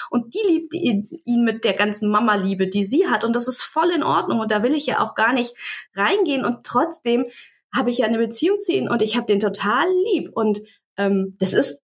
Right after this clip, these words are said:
auch ganz anders als natürlich irgendein Kind von irgendwelchen Freunden, einfach weil der mein Bonuskind ist. Und trotzdem ist es eine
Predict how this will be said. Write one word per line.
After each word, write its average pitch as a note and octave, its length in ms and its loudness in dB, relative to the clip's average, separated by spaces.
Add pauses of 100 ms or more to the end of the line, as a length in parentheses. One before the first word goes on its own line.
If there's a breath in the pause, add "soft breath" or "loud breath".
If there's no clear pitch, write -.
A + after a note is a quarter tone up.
auch G#3+ 240 0
ganz D4 280 2
anders E4+ 320 0
als - 160 -2
natürlich C4+ 360 0
irgendein C4+ 240 0
Kind F#4+ 200 0
von C#4+ 140 0
irgendwelchen C#4 380 0
Freunden, - 480 -2
einfach A3 360 -2
weil F4+ 280 0
der G3+ 240 2
mein G#3 420 0
Bonuskind - 560 -2
ist. - 140 -4
Und G3+ 120 -4
trotzdem - 360 0
ist - 140 2
es - 120 4
eine G#3+ 220 0